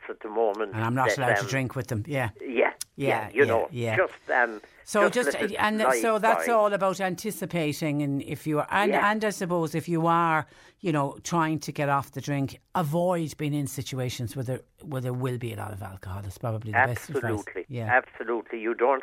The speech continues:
Speaker 1: want to be at some party until three A M and you just wishing that you were somewhere else.
Speaker 2: Yeah.
Speaker 1: So
Speaker 2: Now,
Speaker 1: again, um, you know,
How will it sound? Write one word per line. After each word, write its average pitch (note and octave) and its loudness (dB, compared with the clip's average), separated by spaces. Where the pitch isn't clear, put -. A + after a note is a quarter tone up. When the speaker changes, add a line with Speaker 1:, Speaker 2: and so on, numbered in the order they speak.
Speaker 1:
want A#2 -2
to A#2 -8
be A2 -2
at G2+ 0
some G#2 -8
party A#2 -2
until G#2+ -6
three C3 -2
A A2 2
M G2+ -6
and A2 -2
you G#2+ -4
just A#2+ -4
wishing G#2+ -6
that G2 -6
you A2+ -4
were G2+ -4
somewhere G2+ 2
else. - 0
Speaker 2:
Yeah. B2 -2
Speaker 1:
So G#2 8
Speaker 2:
Now, G#3 6
Speaker 1:
again, A#2+ 2
um, G#2 0
you A2+ -2
know, G#2+ 0